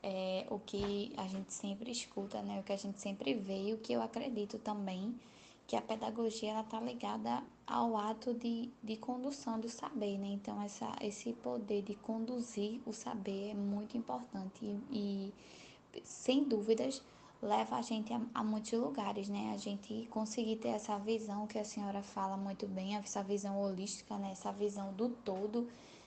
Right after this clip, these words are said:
Então, realmente, isso nos ajuda bastante e nos faz,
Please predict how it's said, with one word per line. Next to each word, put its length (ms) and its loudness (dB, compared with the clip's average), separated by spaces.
Então, 800 -2
realmente, 640 4
isso 500 4
nos 180 4
ajuda 440 2
bastante 920 0
e 100 0
nos 240 2
faz, 600 0